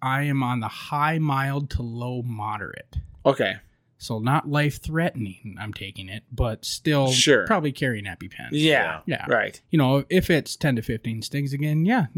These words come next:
Speaker 2: Right.
Speaker 1: better have one.
Speaker 2: Right. And it could have easily been more than that.
Speaker 1: Yeah.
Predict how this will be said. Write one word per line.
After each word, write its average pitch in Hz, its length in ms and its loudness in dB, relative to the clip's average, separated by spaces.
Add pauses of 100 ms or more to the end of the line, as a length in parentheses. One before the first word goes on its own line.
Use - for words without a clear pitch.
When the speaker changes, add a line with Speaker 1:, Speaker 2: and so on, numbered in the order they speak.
(200)
Speaker 2:
Right. - 400 4
Speaker 1:
better 165 180 2
have 170 200 2
one. 98 220 -10
Speaker 2:
Right. 131 280 4 (340)
And 151 140 2
it 151 140 -2
could 190 140 6
have 196 80 10
easily 151 300 4
been 127 180 4
more 143 200 6
than 107 100 -6
that. 107 280 -4
Speaker 1:
Yeah. 156 240 2